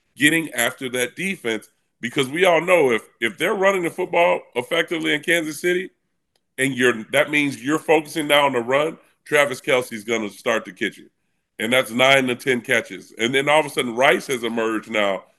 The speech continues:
as becoming, uh, a number one receiver for him. And then now he continued to spread the ball around because now you're focusing on the run. Now you're trying to stop Travis Kelce.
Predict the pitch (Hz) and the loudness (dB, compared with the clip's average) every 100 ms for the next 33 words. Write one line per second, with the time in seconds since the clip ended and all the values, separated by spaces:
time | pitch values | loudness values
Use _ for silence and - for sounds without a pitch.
0 | _ - 110 107 117 156 139 120 107 _ | _ -6 -4 -4 -2 2 2 2 -4 _
1 | _ - 104 104 - 110 127 127 120 117 | _ -6 -2 -2 -2 -2 2 2 2 0
2 | 110 104 - 113 98 98 107 98 87 - | -2 -6 -6 -8 -8 -10 -8 -6 -8 -14
3 | _ _ _ - 113 104 135 135 135 156 | _ _ _ -6 -4 4 4 4 2 2
4 | 196 190 156 143 151 - 151 156 135 120 | 4 2 0 -2 -6 -2 0 0 -4 -12
5 | - 151 147 120 110 160 202 127 110 101 | -2 0 2 0 0 0 2 2 2 0
6 | 101 98 _ _ _ _ 123 120 143 120 | -2 -6 _ _ _ _ -4 2 2 2
7 | 143 185 165 135 143 135 - 127 123 139 | 2 4 2 2 2 2 -2 -4 -2 -2
8 | 202 190 190 - 131 151 139 151 131 123 | 2 2 0 -2 -2 0 -2 -4 -4 -2
9 | - 110 110 131 110 107 - 160 151 156 | -4 -4 -2 -2 -2 -4 -2 -2 -2 -6